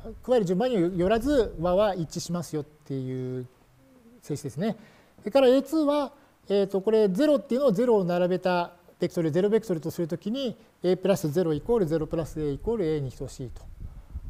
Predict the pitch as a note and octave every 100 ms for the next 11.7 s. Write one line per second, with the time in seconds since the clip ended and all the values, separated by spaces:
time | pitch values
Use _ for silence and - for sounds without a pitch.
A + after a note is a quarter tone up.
0 | - - - - A3 D4 C4+ B3 A3+ A3+
1 | G#3 A3 A#3+ A3 - G3 G3+ C#4+ C4+ F3
2 | - G3+ G3 A#3+ B3+ - B3 G3+ F#3+ F#3+
3 | - G3 F#3+ F#3 F3+ E3+ G3+ D3+ D#3 C3
4 | A#2+ A#2+ A#2 A2+ - - _ _ _ _
5 | _ _ _ - C4+ C4+ B3+ C4 C#4+ D#4+
6 | A3+ F3+ F3 F3 E3+ E3 D#3 F#3+ F#3+ D3
7 | F#3+ - A3 A#3+ G3 G3+ G3 F#3 B3+ G#3
8 | E3 D3+ D3 D#3 D3 G3 C#4+ C4 - -
9 | - G3 A3 G#3+ F#3 F3 D#3+ E3 D#3+ C#3
10 | C#3+ - - - F#3 F#3 - A#3+ B3+ B3
11 | - C#3 - A#2 G#2 - -